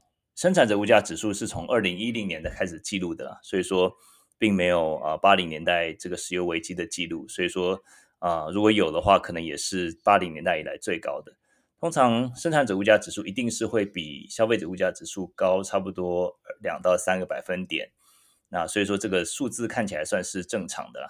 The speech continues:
就说一个是八点五的话，另外一个十一点二，算是，算是，是，是合理的。那很多人就是会说，“啊，糟糕，这是不是这个降不下来了？通膨是不是降不下来？”另外一方面就是说，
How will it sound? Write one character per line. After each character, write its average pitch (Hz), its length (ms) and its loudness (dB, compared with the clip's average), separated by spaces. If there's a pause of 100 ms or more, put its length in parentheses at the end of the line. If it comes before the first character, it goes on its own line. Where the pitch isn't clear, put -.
就 - 120 -18
说 92 140 -4
一 104 80 -6
个 92 120 -4
是 - 140 -10
八 101 180 6
点 90 200 0
五 80 100 -6
的 78 80 -4
话， 92 180 2
另 87 160 -6
外 85 140 0
一 - 20 -6
个 76 80 -10
十 - 180 -8
一 95 40 -4
点 87 180 -6
二， 87 300 -2
算 95 180 -10
是， 82 540 -8
算 92 220 -6
是， 90 200 -8
是， 80 300 -10 (320)
是 - 140 -6
合 82 280 -2
理 71 140 -6
的。 - 220 -14 (800)
那 104 400 6
很 101 140 2
多 143 100 6
人 120 80 6
就 120 120 0
是 110 100 -2
会 110 160 6
说 110 180 4
，“啊， 107 80 4
糟 107 220 4
糕， 104 240 8 (320)
这 120 80 2
是 107 160 -2
不 104 80 -2
是 101 240 2
这 104 100 0
个 90 280 6
降 104 200 4
不 87 80 -6
下 104 180 4
来 82 200 4
了？ 80 80 -6
通 104 240 -4
膨 90 180 -6
是 101 60 -8
不 98 60 -2
是 95 40 -4
降 98 200 2
不 87 80 -6
下 98 140 0
来？” 85 300 0
另 113 140 -4
外 104 100 0
一 95 40 0
方 98 140 -2
面 101 140 -4
就 98 140 -4
是 98 60 -6
说， 95 200 -2